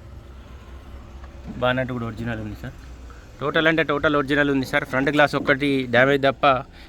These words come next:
ఏ పీసు రీప్లేస్ కాలేదు, ఎక్కడ ఎలాంటి డ్యామేజ్ లేదు. ఏబిఎస్ బ్రేక్ కూడా వచ్చింది. Hyundai Creta వన్ పాయింట్ ఫైవ్ ఈఎక్స్ వేరియంట్, రెండు వేల ఇరవై ఒకటి నాలుగో నెల మ్యానుఫ్యాక్చరింగ్ ఉంది, ఎనిమిదో నెల రిజిస్ట్రేషన్ వెహికల్, ఒక లక్ష యాభై వేల మూడు వందల అరవై ఐదు కిలోమీటర్లు మాత్రమే తిరిగింది సార్. బండికి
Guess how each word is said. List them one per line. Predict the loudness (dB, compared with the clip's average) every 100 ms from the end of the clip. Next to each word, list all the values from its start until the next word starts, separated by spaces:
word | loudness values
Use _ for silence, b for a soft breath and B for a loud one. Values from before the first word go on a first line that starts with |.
| -2
ఏ | 0
పీసు | 2 2 4
రీప్లేస్ | 2 2 0
కాలేదు, | 2 2 2
ఎక్కడ | 0 2
ఎలాంటి | 2 2 2
డ్యామేజ్ | 2 2 2 2
లేదు. | 0 0
ఏబిఎస్ | -4 -2 -4 -4
బ్రేక్ | -6 -8
కూడా | 0 0
వచ్చింది. | 0 -6 -8 -10 B B B B 0
Hyundai | 6 8 8
Creta | 4 4 4
వన్ | 4 4 4
పాయింట్ | 4 4 4 2 2 6
ఫైవ్ | 6 4 2
ఈఎక్స్ | 2 2 2
వేరియంట్, | 4 4 4 4
రెండు | 4 6
వేల | 8
ఇరవై | 8 6 4
ఒకటి | 2 2 0 0 B B B
నాలుగో | 6 8 8
నెల | 8 6
మ్యానుఫ్యాక్చరింగ్ | 4 0 -2 -2 0 0
ఉంది, | 0
ఎనిమిదో | 2 2
నెల | 4 4 4
రిజిస్ట్రేషన్ | 0 -2 -2 0 0
వెహికల్, | 0 0 0
ఒక | 4
లక్ష | 2 4
యాభై | 2 4 4 4
వేల | 4 4 4 0 B B B -2
మూడు | 4 6
వందల | 6 6
అరవై | 6 4
ఐదు | 4
కిలోమీటర్లు | 0 2 2 2
మాత్రమే | 2 0 0 0
తిరిగింది | 0 -2 -2
సార్. | 0 2
బండికి | 2 2 2 0 -2